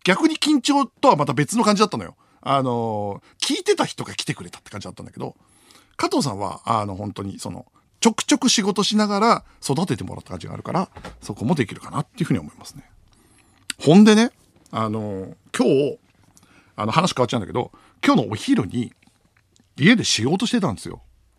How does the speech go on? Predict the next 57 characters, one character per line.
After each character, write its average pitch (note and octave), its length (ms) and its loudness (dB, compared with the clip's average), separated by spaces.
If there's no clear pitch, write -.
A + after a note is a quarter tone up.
家 G3 220 6
で F#3+ 120 6
仕 B2+ 140 0
事 C3 160 0
し - 40 -2
て F3 100 2
た - 100 -4
ら、 A2 240 -2
な - 120 -4
ん - 20 0
か - 160 -8
急 F3+ 180 2
に B3 100 8
立 - 180 -6
て D3+ 100 0
続 F#3+ 200 -2
け G#3+ 100 2
に G3 100 6
line F3 220 4
が F3 80 0
ピ B3+ 120 4
ン A3 40 6
ポ G3+ 160 2
ン、 F#3+ 60 0
ポ A#3+ 100 4
ン - 40 2
ポ G#3 140 6
ン G3 40 4
っ - 20 2
て - 80 -8
な A2 120 0
っ B2+ 60 -4
て、 C3 300 0
え、 A2+ 60 -2
ど F3 160 2
う B3 40 2
し - 60 -4
た A#2 80 0
ん F#2 60 -4
だ E2 60 -10
ろ D#2+ 80 -14
う - 20 -14
な D#2+ 140 -12
と - 100 -18
思 E2 80 -14
っ - 20 -20
た E2+ 100 -14
ら、 F#2 120 -6
会 F#3+ 160 4
社 - 100 0
の F3+ 100 2
後 F3+ 220 4
輩 F3 160 4
た - 100 -4
ち - 80 -12
な D#2 80 -12
の。 - 80 -18